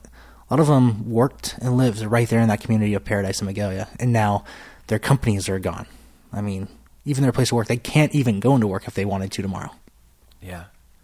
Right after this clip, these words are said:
Speaker 2: So it's important to get the toothbrush in, in the short run, but who's helping in the long
Speaker 1: Yes.
Speaker 2: run? You know, and so the Santa Rosa fire is kind of an example of that. Like,
Speaker 1: Yeah.
Speaker 2: we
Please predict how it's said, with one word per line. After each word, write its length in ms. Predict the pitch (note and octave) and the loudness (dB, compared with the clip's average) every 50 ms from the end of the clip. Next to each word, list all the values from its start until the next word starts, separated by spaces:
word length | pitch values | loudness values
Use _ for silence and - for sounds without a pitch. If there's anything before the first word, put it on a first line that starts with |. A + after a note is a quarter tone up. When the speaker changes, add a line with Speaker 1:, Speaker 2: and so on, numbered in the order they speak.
| - - - | -20 -20 -16
Speaker 2:
So 120 | - - A2+ | -8 -8 -8
it's 100 | - - | -6 -6
important 280 | F#2 - G#2 F2+ E2+ | -6 -4 -4 -4 -4
to 40 | F#2 | -6
get 220 | F2 F#2 F2 - - | -6 -8 -8 -8 -6
the 280 | F2+ F2 E2 E2 F2 - | -6 -4 -4 -6 -8 -8
toothbrush 420 | - - - - - F2+ F2 - | -8 -10 -8 -4 -4 -6 -4 -6
in, 140 | F2+ E2+ E2+ | -8 -8 -8
in 80 | E2 E2+ | -10 -10
the 60 | E2+ | -12
short 220 | - - F2+ E2+ E2+ | -10 -8 -10 -8 -8
run, 300 | E2+ E2 D#2+ D#2 E2 G#2+ - - - _ - - - - _ - - _ _ _ _ _ _ _ - | -8 -10 -8 -10 -12 -14 -18 -20 -20 _ -20 -20 -20 -20 _ -20 -20 _ _ _ _ _ _ _ -8
but 180 | F2+ F#2+ D#2 D#2 | -6 -6 -6 -6
who's 200 | G2 F#2 F2 - | -8 -8 -8 -8
helping 300 | F2+ F2 - E2+ E2 D#2+ | -10 -8 -8 -10 -10 -10
in 100 | D#2+ E2 | -10 -10
the 120 | E2 D#2+ | -10 -10
long 460 | D#2 D#2+ D#2+ E2+ E2+ E2 E2 D#2+ D#2+ - _ _ _ - | -8 -8 -8 -8 -8 -8 -10 -12 -14 -16 _ _ _ -6
Speaker 1:
Yes. 240 | A#2 A#2+ A2+ F2 | -6 -4 -4 -4
Speaker 2:
run? 200 | E2 C2+ A1+ - - _ _ - - - | -6 -6 -6 -10 -14 _ _ -20 -16 -14
You 80 | F2+ | -12
know, 80 | E2 E2 | -10 -10
and 100 | E2 - | -10 -10
so 80 | - | -10
the 80 | E2+ E2+ | -8 -6
Santa 240 | - - F#2+ F2 F2 | -6 -4 -4 -4 -4
Rosa 240 | F2 F2 F2 E2+ E2+ | -4 -4 -4 -6 -8
fire 240 | - - F2 E2 E2 | -6 -6 -4 -4 -4
is 120 | E2+ - | -6 -8
kind 160 | - F2 E2+ | -8 -8 -10
of 80 | E2 E2 | -8 -10
an 60 | D#2+ | -10
example 420 | D#2+ D#2+ E2 E2+ D#2+ - - - C#2 | -10 -10 -10 -10 -10 -12 -12 -14 -14
of 80 | D2+ | -12
that. 260 | - - A1 - - _ - | -10 -12 -12 -12 -14 _ -10
Like, 100 | - - | -4 0
Speaker 1:
Yeah. 160 | C3 A#2+ A2+ - - A#2 | 0 0 0 -2 -6 -14
Speaker 2:
we 200 | G#2 F#2+ F#2+ F#2+ | -10 -8 -6 -6